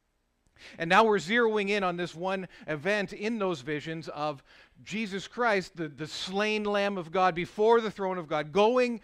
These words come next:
to the throne of God and taking a seven-sealed scroll from the hand of God, and all of heaven breaking into praise because of that.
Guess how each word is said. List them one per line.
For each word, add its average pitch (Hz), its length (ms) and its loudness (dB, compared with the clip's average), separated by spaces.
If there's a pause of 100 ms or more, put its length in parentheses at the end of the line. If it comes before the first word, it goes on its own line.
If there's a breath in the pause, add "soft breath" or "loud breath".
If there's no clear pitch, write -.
(160 loud breath)
to 208 100 -2
the 190 140 0
throne 180 260 -4
of 160 100 -6
God 165 200 0
and 156 120 -8
taking 240 640 -2
a 175 400 -4 (280 loud breath)
seven-sealed 226 1120 -2
scroll 180 840 0 (220 loud breath)
from 233 520 0
the 185 120 0
hand 156 340 -4
of 127 180 -10
God, 120 380 -6
and 156 220 -8
all 175 280 0
of 190 120 -4
heaven 165 340 -4
breaking 185 580 -2
into 170 400 -8
praise 156 840 -4 (360 soft breath)
because 165 480 -2
of 135 180 -4
that. 117 400 -4